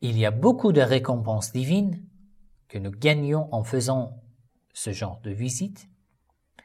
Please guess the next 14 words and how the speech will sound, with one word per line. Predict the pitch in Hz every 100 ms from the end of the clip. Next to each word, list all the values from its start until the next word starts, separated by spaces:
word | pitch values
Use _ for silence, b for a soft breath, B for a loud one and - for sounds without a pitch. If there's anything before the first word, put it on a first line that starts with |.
| b b b b b
La | 123 135
visite | 135 160 160 202 165
n'est | 156
pas | 156 180
considérée | 185 180 180 165 160 160 156
comme | 147 131
du | 127
shirk | 117 156 143 113
parce | - 113 113
que | 113
nous | 107 107
n'adorons | 107 113 117 156 139
que | - 113 123
Allah, | 131 139 165 117 -